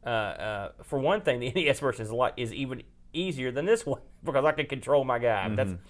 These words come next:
Speaker 1: we'll get to that in a minute, but I'll just, for full disclosure, I was never a big fan of this series. Now, I, as it went on, I haven't played the newer ones, and I'm, they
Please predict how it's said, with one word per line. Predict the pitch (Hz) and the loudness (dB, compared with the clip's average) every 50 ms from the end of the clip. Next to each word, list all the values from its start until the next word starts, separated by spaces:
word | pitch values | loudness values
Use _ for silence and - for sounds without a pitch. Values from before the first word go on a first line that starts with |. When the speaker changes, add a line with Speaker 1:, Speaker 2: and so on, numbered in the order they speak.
| - - | -8 -2
Speaker 1:
we'll | 143 156 | 0 2
get | 160 165 - | 2 4 4
to | 131 | 6
that | 131 131 120 | 6 6 6
in | 113 | 4
a | 113 | 0
minute, | 110 107 104 98 87 82 113 | -2 -2 -2 -2 -4 -2 -2
but | 123 - - - - - - - - - - | -2 -2 -2 -10 -20 -20 -20 -20 -20 -2 6
I'll | - 143 151 | 6 6 6
just, | 151 151 - | 6 0 0
for | - 147 147 - - - - - | 0 0 0 0 -6 -18 -20 0
full | - 247 247 | 4 6 6
disclosure, | 202 170 147 - 147 170 160 143 139 110 131 | 6 4 -2 -2 2 4 6 6 6 4 2
I | 127 | 0
was | 127 139 | 2 0
never | 151 143 | -2 -2
a | 131 | 0
big | 117 127 117 - | -2 -4 -6 -2
fan | - 139 131 131 | 2 2 2 2
of | 123 117 | 2 -2
this | 113 - | -4 -8
series. | - - 117 110 104 95 90 - - - - - - - - - - - - - - | -8 -6 -6 -6 -6 -6 -8 -12 -18 -20 -20 -20 -20 -20 -20 -20 -20 -20 -18 -4 4
Now, | 131 131 127 | 6 6 6
I, | - - 139 139 | 8 8 6 6
as | - 143 127 | 6 4 4
it | 151 - | 2 2
went | 147 147 147 147 | 2 2 4 6
on, | 147 147 | 6 8
I | 135 127 117 | 8 8 6
haven't | 131 131 113 - | 6 0 -2 0
played | - 131 123 123 120 110 | 4 6 6 6 6 2
the | 113 | -2
newer | 113 117 120 120 117 | -2 0 2 2 2
ones, | 117 117 117 | 2 0 0
and | 117 113 | 0 -2
I'm, | 113 117 - - | -2 -4 -2 -2
they | 117 120 | -2 -2